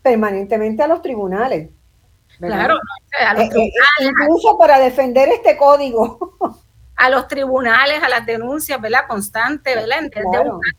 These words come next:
Speaker 2: sí, un, un nivel de apertura, y lo tuvimos ahora mismo con el proceso de candidaturas, que fue igual caótico hasta el último día, desde el inicio, con las candidaturas independientes.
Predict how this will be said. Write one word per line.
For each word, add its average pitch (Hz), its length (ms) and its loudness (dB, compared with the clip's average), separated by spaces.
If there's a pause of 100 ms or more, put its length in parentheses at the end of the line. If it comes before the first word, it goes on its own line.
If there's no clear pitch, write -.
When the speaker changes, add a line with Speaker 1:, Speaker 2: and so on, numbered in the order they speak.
(180)
Speaker 2:
sí, - 220 -14
un, 247 520 -12
un 262 80 -10
nivel 269 300 -4
de 302 80 -4
apertura, 247 600 -6
y 190 60 -4
lo 196 120 -4
tuvimos 202 380 -6
ahora 254 180 -2
mismo 294 240 -8
con 320 140 -8
el 262 40 -10
proceso 226 400 -10
de 294 80 -2
candidaturas, 247 800 -6
que 185 140 -14
fue 202 180 -12
igual 240 300 -2
caótico 240 680 -2
hasta 214 300 -4
el 175 80 -6
último 202 420 -10
día, 233 220 -2
desde 208 180 -8
el 190 100 -6
inicio, 190 520 -10 (280)
con 214 120 -4
las 202 100 -2
candidaturas 196 580 -4
independientes. 240 840 -4